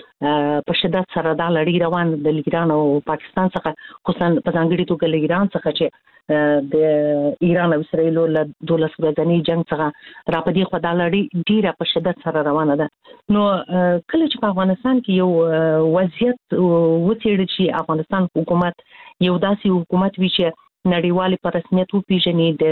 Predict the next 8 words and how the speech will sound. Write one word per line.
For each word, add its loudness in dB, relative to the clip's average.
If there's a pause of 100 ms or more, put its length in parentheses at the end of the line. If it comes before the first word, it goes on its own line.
(160)
نړیوالې 0
ټولنې 2 (380)
غړیتوب 0 (140)
د -2
ملګرو 0
ملتونو 0
غړی 2 (120)
شي، 0